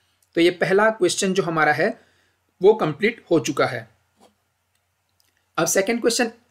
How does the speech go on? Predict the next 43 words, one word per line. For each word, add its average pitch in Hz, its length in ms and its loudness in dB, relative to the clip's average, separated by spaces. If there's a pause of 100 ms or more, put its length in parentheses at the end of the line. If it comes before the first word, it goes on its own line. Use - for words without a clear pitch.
(100)
आपको 190 420 0
टाइप 185 220 2
करना 165 200 -2
है, 202 100 -4
इसलिए 202 260 -2
आपको 180 180 -2
यहाँ 180 180 -2
पर 185 100 -2
जो 185 100 0
प्लस - 640 -2
आइकन 165 260 -2
है 196 80 -2
जहाँ 170 180 -2
पर 180 260 -4
ऐड 196 200 2
क्वेश्चन 175 380 -2
लिखा 156 260 -2
आ 147 60 0
रहा 147 100 -2
है 214 280 -8
उस 170 140 -6
पर 156 160 0
क्लिक 156 280 -4
करना 147 240 -2
होगा। 151 340 -4 (960)
जैसे 170 220 2
ही 202 40 2
आप 202 120 0
क्लिक 214 200 0
करेंगे, 208 300 2
एक 185 260 -4
और 180 140 -2
क्वेश्चन 180 360 -2
टाइप 160 240 0
करने 170 200 -4
के 170 120 -4
लिए 170 80 -2
आपके 156 220 -4
पास 156 280 -4
मेनू 151 240 -2
यहाँ 139 220 -4
पर 214 320 -4
ओपन 196 280 -2